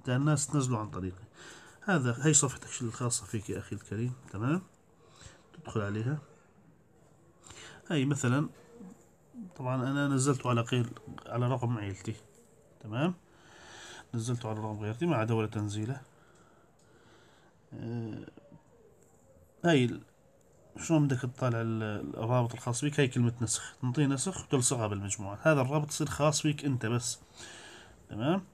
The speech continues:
هذا الرابط خاص فيك أنت. مشاركته على الفيسبوك مثلًا أو الواتساب،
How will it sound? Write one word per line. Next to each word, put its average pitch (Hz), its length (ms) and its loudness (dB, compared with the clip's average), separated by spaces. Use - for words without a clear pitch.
هذا 120 200 2
الرابط 127 300 -2
خاص 139 420 0
فيك 131 280 -4
أنت. 104 300 -8
مشاركته 156 460 4
على 123 60 4
الفيسبوك 120 580 0
مثلًا 110 400 -4
أو 113 140 -2
الواتساب، 113 520 -2